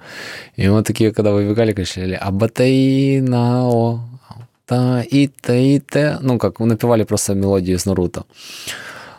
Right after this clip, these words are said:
У нас была поговорка: «День прошел, число сменилось». Ничего не изменилось. Дальше будет новый день, да и, хм, с ним. Смеялись с, э,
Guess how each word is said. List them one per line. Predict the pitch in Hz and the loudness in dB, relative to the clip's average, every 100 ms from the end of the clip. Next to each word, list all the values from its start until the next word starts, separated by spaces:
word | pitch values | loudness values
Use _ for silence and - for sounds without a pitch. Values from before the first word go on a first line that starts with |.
| _ _ | _ _
У | 104 | 2
нас | 127 127 | 2 2
была | 104 104 101 | 2 2 0
поговорка: | - 90 85 87 - 76 76 | -2 -2 -2 -4 -6 -12 -12
«День | 87 98 113 | -4 0 0
прошел, | 107 - 139 139 | 0 -2 0 0
число | - - 117 | -2 -2 -2
сменилось». | - 98 95 87 80 - - _ _ _ | -2 -2 -2 -2 -4 -8 -10 _ _ _
Ничего | 104 113 - - 90 71 92 127 127 - - - - | 2 2 2 0 0 0 0 0 -2 -16 -20 -18 -2
не | 101 | 2
изменилось. | 104 92 90 80 76 - - _ - | 2 2 0 0 -4 -6 -10 _ -8
Дальше | 95 101 - | -2 -2 -2
будет | 90 98 92 90 | -2 0 0 0
новый | 95 90 90 | 0 2 2
день, | 107 151 143 117 | 2 2 -2 -6
да | 92 98 | -2 2
и, | 98 90 | 2 0
хм, | 85 151 123 - | -2 -6 -6 -10
с | - - | -10 -2
ним. | 87 76 71 _ - - - - - _ _ | -2 -2 -6 _ -20 -20 -20 -20 -20 _ _
Смеялись | - - 113 131 127 - | -6 0 2 2 2 -2
с, | - - | -4 -2
э, | 104 104 107 101 | 0 0 0 0